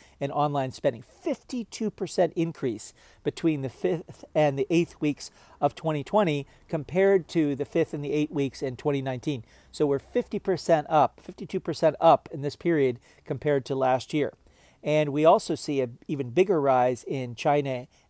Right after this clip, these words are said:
and, um, and, uh, Italy. So basically, here's a forecast, uh, the, for the, the Lightman Report forecast for the rest of twenty twenty. Uh, coronavirus, uh,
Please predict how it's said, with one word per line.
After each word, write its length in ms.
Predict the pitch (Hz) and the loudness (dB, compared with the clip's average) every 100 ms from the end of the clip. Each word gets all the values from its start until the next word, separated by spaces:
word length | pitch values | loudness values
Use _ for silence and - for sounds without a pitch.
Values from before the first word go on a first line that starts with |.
| - | -6
and, 360 | 139 131 127 - | -2 -2 -6 -8
um, 360 | 131 123 120 120 - | -4 -4 -6 -10 -10
and, 340 | 127 117 113 _ _ _ _ - | -8 -10 -14 _ _ _ _ -14
uh, 380 | 127 120 120 - _ - | -10 -8 -10 -12 _ 6
Italy. 340 | 180 127 98 _ _ _ _ _ - | 6 6 -2 _ _ _ _ _ 0
So 380 | 180 165 156 - _ _ - | 4 4 2 -8 _ _ -4
basically, 400 | 214 226 - - | -2 -4 -10 -8
here's 200 | 269 208 | -6 -6
a 60 | |
forecast, 760 | - 185 175 - 113 113 - - _ _ - | 0 2 2 2 0 -2 -10 -20 _ _ 0
uh, 160 | 135 | 0
the, 220 | 127 139 | 2 -2
for 140 | 135 147 | -2 -2
the, 240 | 139 139 - | 0 -2 -2
the 80 | |
Lightman 320 | 147 170 190 156 | 6 6 6 -2
Report 340 | 143 156 139 | -2 -2 0
forecast 600 | - 170 - 131 117 - _ _ | 0 0 2 2 0 -4 _ _
for 100 | - | -4
the 80 | 139 | 2
rest 240 | 147 156 - | 2 2 -2
of 80 | - | -6
twenty 260 | 147 147 | -4 -4
twenty. 320 | 127 151 117 107 _ _ _ - | -4 -6 -6 -12 _ _ _ -4
Uh, 100 | 131 | -4
coronavirus, 800 | - 156 202 170 165 160 156 - | -2 -2 0 4 6 6 2 -2
uh, 160 | 143 | -2